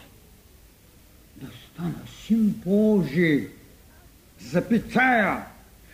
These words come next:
Даже Бог. Даже Бог.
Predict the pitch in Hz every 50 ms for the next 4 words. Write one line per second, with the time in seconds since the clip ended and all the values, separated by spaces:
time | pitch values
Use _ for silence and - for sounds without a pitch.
0 | - - - 151 156 - 302 311 339 370 294 214 302 359 294 202 - 262 262 -
1 | - - - - - - - - - - - - - - - - - - - -
2 | - - - - - - - - - - - - - - - - - - - -
3 | - - - - - - - - - - - - - - - - - - - -
4 | - - - - - - - - - - - - - - - - - - - -
5 | - - 214 175 233 269 269 277 220 226 262 247 190 226 202 - - - - -